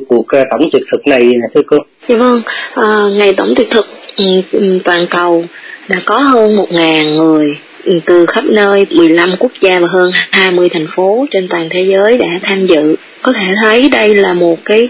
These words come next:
Speaker 2: hành động tranh đấu đầu tiên sau bốn mươi năm mà người Việt trong và ngoài nước cùng nắm tay nhau để thực hiện hết sức nhịp nhàng. Từ, ờ, Sài Gòn, Huế, Nha Trang, Hà Nội cho đến Paris, ờ,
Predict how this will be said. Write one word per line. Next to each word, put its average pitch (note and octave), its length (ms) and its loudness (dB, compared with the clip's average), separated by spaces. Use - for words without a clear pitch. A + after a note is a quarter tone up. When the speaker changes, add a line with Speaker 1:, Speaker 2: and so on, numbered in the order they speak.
Speaker 2:
hành E3+ 200 2
động D#3+ 320 -2
tranh G3 200 0
đấu G#3 240 2
đầu F#3+ 280 -2
tiên G#3 180 4
sau G3 200 -2
bốn G#3 200 2
mươi B3+ 120 2
năm G3+ 340 0
mà E3+ 320 0
người D#3+ 140 4
Việt E3 260 2
trong F3 300 0
và D#3+ 80 0
ngoài D#3 260 -2
nước F#3 240 2
cùng D#3+ 360 -2
nắm F#3+ 220 0
tay F#3+ 180 0
nhau F#3 400 0
để - 180 0
thực - 200 -2
hiện E3 280 0
hết A3 140 0
sức - 260 -2
nhịp F#3 220 2
nhàng. D#3+ 360 0
Từ, D#3+ 680 4
ờ, D3+ 300 -2
Sài F3 280 0
Gòn, D#3+ 500 0
Huế, A3 460 4
Nha G3 240 0
Trang, G3+ 420 0
Hà E3 300 -2
Nội D3 480 0
cho G3+ 180 -2
đến G3 420 0
Paris, G3 880 4
ờ, F3 120 -4